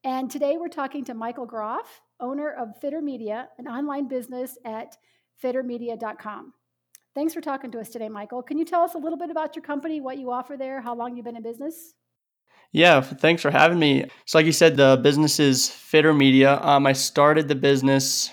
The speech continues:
Speaker 2: around, I don't know, nine to twelve months ago. We're coming up on a year. And we basically just offer web design and development services to new companies and also local S E O services,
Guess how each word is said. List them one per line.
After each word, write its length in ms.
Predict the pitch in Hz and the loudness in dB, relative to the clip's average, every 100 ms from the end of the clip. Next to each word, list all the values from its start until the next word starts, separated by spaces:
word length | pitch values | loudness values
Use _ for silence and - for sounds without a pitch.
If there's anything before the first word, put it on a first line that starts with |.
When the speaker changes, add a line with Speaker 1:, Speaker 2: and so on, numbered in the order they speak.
| - | 0
Speaker 2:
around, 560 | 139 135 135 135 135 - _ - - _ _ | 4 6 6 4 0 -8 _ -20 -20 _ _
I 80 | 135 | 2
don't 140 | 139 | 4
know, 180 | 135 131 | 6 6
nine 320 | 127 131 139 | 6 6 4
to 60 | 139 | 4
twelve 260 | 135 147 127 | 2 2 4
months 240 | 139 135 | 2 2
ago. 180 | - 147 | 2 4
We're 120 | 139 | 4
coming 240 | 135 147 | 2 2
up 120 | 143 135 | 2 2
on 100 | 135 | 0
a 40 | |
year. 460 | 127 131 135 147 - _ _ | 2 4 4 2 -4 _ _
And 540 | 156 143 139 139 127 - - - _ _ - | -2 2 4 4 0 -6 -20 -20 _ _ 0
we 80 | 139 | 6
basically 460 | 160 170 160 156 | 8 6 4 4
just 260 | 143 143 - | 4 2 0
offer 720 | - 143 147 143 143 135 131 - _ _ _ - | 2 6 6 6 8 8 6 0 _ _ _ 0
web 180 | 143 139 | 2 4
design 440 | 143 143 143 143 | 4 6 6 6
and 100 | 139 | 6
development 500 | 127 127 139 139 135 | 4 6 6 6 2
services 640 | 131 147 139 135 143 139 | 0 0 0 0 0 -2
to 480 | - - 139 127 123 - | -4 0 2 2 0 -4
new 160 | 143 139 | -2 0
companies 600 | - 156 165 175 165 - | 2 2 4 4 2 0
and 220 | 143 139 | 2 4
also 320 | 139 135 143 | 4 4 0
local 440 | 131 127 131 135 135 | 0 4 2 4 2
S 200 | 135 - | 2 2
E 60 | 135 | 0
O 80 | |
services, 680 | 135 - 135 131 - 139 135 | 0 0 0 0 0 0 -2